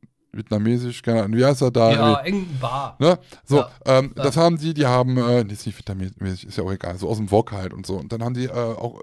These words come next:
Speaker 1: richtig
Speaker 2: Mhm.
Speaker 1: geilen Sushi, auch so warmen Sushi, äh, frittierten und all das. All das für dreiunddreißig Euro, was eigentlich ein bisschen teuer ist, aber jetzt kommt der Clou, das kenn ich bei uns aus der Region nicht, Getränke sind da mit bei. Die haben da große Kühlschränke, da sind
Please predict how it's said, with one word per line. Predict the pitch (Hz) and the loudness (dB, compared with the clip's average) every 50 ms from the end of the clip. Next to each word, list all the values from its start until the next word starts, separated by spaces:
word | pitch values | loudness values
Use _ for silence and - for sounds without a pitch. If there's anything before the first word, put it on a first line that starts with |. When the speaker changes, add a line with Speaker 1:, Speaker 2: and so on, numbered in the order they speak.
| - - - - | -18 -16 -10 -4
Speaker 1:
richtig | 120 165 - - 170 131 | -4 -4 -4 -4 -8 -10
Speaker 2:
Mhm. | 127 131 | -6 -2
Speaker 1:
geilen | 131 123 131 147 156 156 | 0 0 2 0 0 -2
Sushi, | 139 151 175 175 - - 185 - | -4 -6 -6 -6 -6 -6 -6 -6
auch | - - 113 123 127 | -6 -6 -6 -8 -6
so | 127 127 120 117 107 65 - | -4 -2 0 0 -2 -2 -4
warmen | 104 104 113 143 165 175 165 | -4 -2 0 0 0 0 -2
Sushi, | 151 170 185 - - 175 - _ - - - - - - - | -2 -4 -4 -4 -6 -8 -8 _ -20 -20 -20 -20 -20 -20 -12
äh, | - - 123 | -8 -8 -8
frittierten | - - 127 127 - - 160 165 - - | -6 -8 -10 -4 0 0 0 0 0 -2
und | 151 151 | -4 -2
all | 135 139 143 | -2 -2 0
das. | 151 147 - _ - - - - - - - - | -2 -4 -4 _ -20 -20 -20 -20 -20 -20 -18 -6
All | - - 151 151 | 0 0 2 4
das | 143 156 165 - - _ _ _ _ | 4 2 2 0 -8 _ _ _ _
für | - - 131 | -6 -6 -4
dreiunddreißig | 127 123 139 170 185 160 151 156 139 143 - | -2 0 0 0 0 0 -2 -2 -4 -4 -6
Euro, | - 139 143 131 131 151 151 - | -4 -2 -2 0 0 -2 -2 -2
was | 123 113 - | -4 -6 -6
eigentlich | - 135 156 151 139 | -4 -4 -2 -2 -2
ein | 139 | -4
bisschen | 127 123 123 113 | -6 -6 -8 -6
teuer | - 156 170 165 131 98 | -2 2 2 2 2 2
ist, | 113 143 139 - - | 0 -4 -6 -6 -6
aber | 135 147 143 123 113 | -2 -2 0 0 -2
jetzt | 110 - | -4 -4
kommt | - 120 107 - | -6 -10 -8 -8
der | 101 | -10
Clou, | - - - 151 156 135 135 156 175 165 - | -6 0 2 4 4 4 4 2 -2 -4 -8
das | - 110 - - | -14 -14 -14 -10
kenn | - - 147 147 | -4 -4 -4 -4
ich | 123 110 - - | -4 -8 -12 -16
bei | - - 101 110 | -12 -6 -4 -4
uns | - - 147 - | -2 -4 -6 -6
aus | 107 113 117 - | -8 -10 -8 -8
der | 113 107 98 - - | -8 -8 -8 -12 -12
Region | - 107 107 101 107 104 101 | -10 -10 -8 -6 -6 -6 -4
nicht, | 110 160 - _ _ _ _ - - - _ _ _ _ | -6 -6 -8 _ _ _ _ -20 -20 -20 _ _ _ _
Getränke | - 123 - - 147 165 175 - 135 107 | -8 -6 -4 -2 -2 -2 -2 -2 -4 -4
sind | 110 131 123 120 | -6 -6 -8 -6
da | 107 | -6
mit | 104 101 98 | -8 -6 -4
bei. | - 120 113 104 95 95 _ _ _ _ _ _ _ _ _ _ _ - | -2 0 0 0 -2 -6 _ _ _ _ _ _ _ _ _ _ _ -6
Die | 117 113 | -4 -2
haben | 143 139 | -2 -2
da | 127 | -2
große | 113 117 120 147 170 160 - 147 | -4 -2 0 0 0 0 -2 -8
Kühlschränke, | - 180 180 170 - - 117 117 127 127 151 156 180 185 - - - | -6 -6 -6 -4 -4 -8 -8 -8 -8 -6 -4 -4 -4 -6 -8 -10 -8
da | 123 120 | -8 -8
sind | 113 123 120 | -6 -8 -10